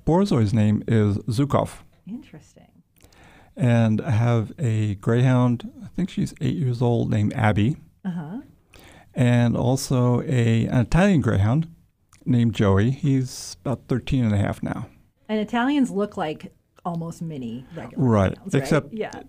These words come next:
Speaker 1: they're not considered a sight hound, whereas the greyhounds and Borzois are considered sight hounds.
Speaker 2: Well, they're not.
Speaker 1: Those are, uh, dogs that hunt by sight.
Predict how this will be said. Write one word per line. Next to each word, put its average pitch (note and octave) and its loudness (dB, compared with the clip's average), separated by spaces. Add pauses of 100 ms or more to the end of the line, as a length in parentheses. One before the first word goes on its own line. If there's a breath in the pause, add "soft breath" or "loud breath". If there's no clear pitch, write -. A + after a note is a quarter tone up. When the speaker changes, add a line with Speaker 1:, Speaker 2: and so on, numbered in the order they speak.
(100)
Speaker 1:
they're D3 2
not E3+ 2
considered D3+ 0
a A2+ -2
sight A2 0
hound, D3 2
whereas B2 0
the A#2+ -2
greyhounds B2 2
and A#2 0
Borzois A2+ 0
are A#2 0
considered G#2 -2
sight G2 0
hounds. B2+ 0
Speaker 2:
Well, B3+ -10
they're B3+ -8
not. C4+ -8
Speaker 1:
Those A#2+ 0
are, A2 2
uh, A#2 0
dogs A2+ 0
that A2+ -4
hunt A#2+ -4
by G#2 2
sight. G2+ -2